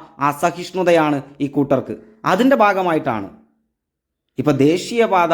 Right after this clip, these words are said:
പൊളിഞ്ഞു എന്നും പറഞ്ഞുകൊണ്ട് മന്ത്രി പി എ മുഹമ്മദ് റിയാസിനെയും കേരളത്തിലെ ഇടതു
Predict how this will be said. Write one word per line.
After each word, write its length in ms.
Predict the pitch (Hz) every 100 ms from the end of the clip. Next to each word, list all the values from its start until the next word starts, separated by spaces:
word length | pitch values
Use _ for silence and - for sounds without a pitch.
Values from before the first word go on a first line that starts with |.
| 156 - - -
പൊളിഞ്ഞു 340 | 147 156 180 180
എന്നും 160 | 175
പറഞ്ഞുകൊണ്ട് 420 | 160 156 147 143 139 139 - _ -
മന്ത്രി 300 | 135 151 160 147 - -
പി 100 | 135 156 180
എ 20 | 185
മുഹമ്മദ് 300 | 170 165 160
റിയാസിനെയും 560 | 156 143 139 139 135 123 - - -
കേരളത്തിലെ 380 | 139 165 175 143
ഇടതു 200 | 143 170